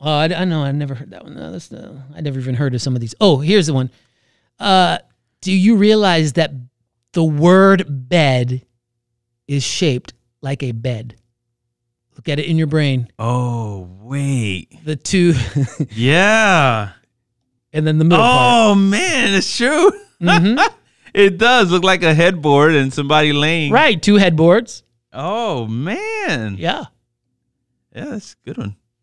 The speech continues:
Speaker 1: Okay, let's see, let's see. Here, here's another one. Have you, have you ever heard of a hammerhead bat?
Speaker 2: No.
Speaker 1: Just, just Google it.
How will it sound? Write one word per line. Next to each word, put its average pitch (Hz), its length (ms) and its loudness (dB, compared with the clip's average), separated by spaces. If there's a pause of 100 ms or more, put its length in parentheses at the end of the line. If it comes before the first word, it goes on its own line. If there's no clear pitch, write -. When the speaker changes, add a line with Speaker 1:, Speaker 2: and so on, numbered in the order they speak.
(340)
Speaker 1:
Okay, 190 520 -4
let's 156 180 -10
see, 151 140 -2
let's 139 160 -6
see. 143 180 -8
Here, 147 160 -6
here's 143 280 -8
another 139 240 -8
one. 131 100 -10 (340)
Have 156 180 -8
you, 175 120 -6 (160)
have 151 160 -2
you 170 120 2
ever 170 180 0
heard 165 180 0
of 147 80 -2
a 143 60 0
hammerhead 151 420 -2
bat? 170 280 -4 (1300)
Speaker 2:
No. 85 320 -10 (380)
Speaker 1:
Just, - 240 -8 (340)
just - 260 -4 (220)
Google 127 320 -2
it. - 160 -10